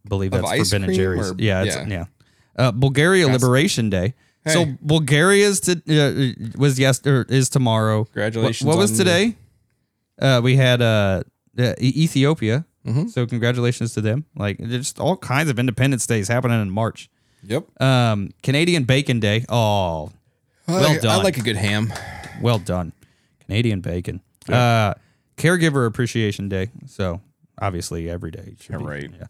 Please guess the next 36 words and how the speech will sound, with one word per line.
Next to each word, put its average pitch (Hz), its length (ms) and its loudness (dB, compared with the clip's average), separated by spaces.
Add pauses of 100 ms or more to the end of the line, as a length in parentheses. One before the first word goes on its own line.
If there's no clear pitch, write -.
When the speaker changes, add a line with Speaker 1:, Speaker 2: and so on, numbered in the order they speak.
(240)
Speaker 1:
Uh, 110 220 0
Denim 156 460 0
Day 139 220 4
for 131 180 -4
Dementia. 113 560 -2 (640)
Speaker 2:
<laughs> - 60 -6 (840)
Speaker 1:
Raise 123 240 0
funds 131 300 0
for 135 80 0
dementia 120 480 0
patients 107 480 -2
by 101 180 -2
wearing 104 440 -2
denim. 101 260 -2
Speaker 2:
Is 82 120 -2
that 127 140 -4
for 160 120 -2
tomorrow? 85 340 -2
Speaker 1:
How 139 180 2
does 196 280 -2
my, 165 340 0
how 156 240 0
does 220 220 0
me 156 180 2
wearing 131 320 2
jeans 110 380 0
raise 104 240 0
funds? 95 360 -6
Speaker 2:
I 202 40 -2
don't 180 120 0
know, 120 140 2
Denim 120 320 2
Dan. 123 260 2
You 139 60 0
tell 139 180 0
me. 104 320 -2